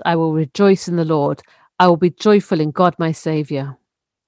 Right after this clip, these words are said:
And then we have that verse, "He makes my feet like the feet of a deer. He causes me to stand on the heights." It's funny because that verse is also echoed in two Samuel twenty-two, verse thirty-four, where David sings,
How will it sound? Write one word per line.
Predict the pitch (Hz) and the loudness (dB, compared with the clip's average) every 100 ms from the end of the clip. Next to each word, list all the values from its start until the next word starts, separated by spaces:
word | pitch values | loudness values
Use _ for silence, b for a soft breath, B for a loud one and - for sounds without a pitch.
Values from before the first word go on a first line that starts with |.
| _ _ _ _ _ 185 | _ _ _ _ _ -2
And | 180 | 0
then | 180 | 2
we | 180 | 2
have | 180 160 | 0 -2
that | 160 156 | -4 -2
verse, | 160 151 139 - | 0 0 -2 -8
"He | - | -6
makes | 175 180 170 - | 0 0 0 -4
my | 165 | -6
feet | - - 156 | -4 -2 -2
like | 160 156 | -2 -8
the | |
feet | 151 - 165 | -8 -6 -6
of | 156 | -8
a | |
deer. | 151 160 147 135 b b | -6 -4 -4 -6 b b
He | - | -16
causes | - - 180 170 160 | -14 -2 0 0 -2
me | 165 151 | -4 -6
to | 143 | -8
stand | - 170 156 147 - | -6 -4 -2 -6 -8
on | 156 | -8
the | 147 | -8
heights." | 143 147 135 - - _ _ _ _ _ _ _ _ _ _ - | -8 -8 -10 -16 -20 _ _ _ _ _ _ _ _ _ _ -8
It's | 190 | -4
funny | - 226 | 0 2
because | 170 175 165 | 2 0 2
that | 208 175 | 2 2
verse | 180 170 | 2 0
is | 156 | 0
also | 170 185 - | -2 -2 0
echoed | 160 156 - 156 151 151 | -2 -2 -6 -4 -2 -4
in | 165 160 | -8 -10
two | - 190 | -2 -2
Samuel | - 175 160 156 | 0 -2 -2 -4
twenty-two, | - 165 143 - 185 156 | -4 -6 -6 -8 -4 -2
verse | 151 147 - | -4 -6 -4
thirty-four, | 165 156 151 175 160 | -4 -4 -6 -2 -2
where | 147 151 | -2 -2
David | 170 170 160 | 0 0 -2
sings, | - 160 147 151 - | -6 -4 -4 -8 -12